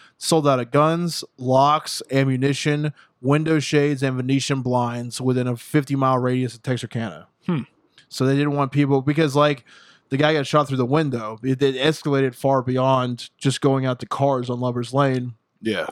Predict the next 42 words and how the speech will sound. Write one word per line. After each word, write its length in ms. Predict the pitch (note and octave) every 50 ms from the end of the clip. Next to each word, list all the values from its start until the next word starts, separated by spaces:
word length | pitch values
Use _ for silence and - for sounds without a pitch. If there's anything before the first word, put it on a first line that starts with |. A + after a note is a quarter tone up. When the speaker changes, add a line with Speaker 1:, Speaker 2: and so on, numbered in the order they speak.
| - - - - - - _ _ -
Speaker 1:
You 60 | C#3
had 40 | C3
to 80 | C3+
make 220 | B2+ C3+ C#3 C3+ -
sure 180 | - D3 C#3+
that 80 | C3 B2+
no 140 | B2+ C#3 C#3
one 100 | C#3 B2+
could 120 | B2+ A2+
see 200 | - - D3 D3
inside 300 | D3 C#3+ - - C#3 C3+
of 60 | C3+ C#3
your 80 | C#3+
house. 500 | B2+ B2 A2+ A2+ A2+ A#2+ A#2+ - - - - _ _ _ _ _ _ _ _ _ _ _ _ _
You 80 | - C3+
had 80 | C3+ C3
to 40 |
board 300 | C#3 B2+ C#3+ D3+ D3+ D3+ C#3
your 100 | D3 C3
fucking 300 | - D#3 C#3+ C#3 C#3 C3
windows 360 | C3 C#3 C#3 C3 B2 A#2 -
up 160 | B2 A#2+ A#2
so 100 | - -
no 120 | B2+ B2 A#2+
one 100 | B2 A#2
could 80 | A#2+
shoot 240 | - - C#3+ C#3+ C3
into 340 | B2+ B2 B2 - C3 B2 B2
it. 160 | B2 B2 A#2
Like, 180 | A2 A#2+ B2 A#2+
it 80 | B2+
was 200 | C#3 C#3 B2+ A#2+
a 40 | A#2
giant 380 | A#2 - B2+ B2 B2 A#2+ A#2+ A#2+
mess. 360 | B2 B2 B2+ B2 - - -
Local 260 | C#3+ E3 F3+ E3+ E3+
businesses 600 | D#3 D#3+ E3+ E3 D#3 E3 D3 - D#3+ D3+ C#3+ C3
reported 420 | C3+ A#2+ - D3 D3 C#3+ C#3 C3+
at 120 | C3 C3 B2+
this 140 | C3 B2 -
time 260 | - C#3 C3+ C3+ B2+
period 400 | C3 C3 B2+ B2+ C3 B2+ B2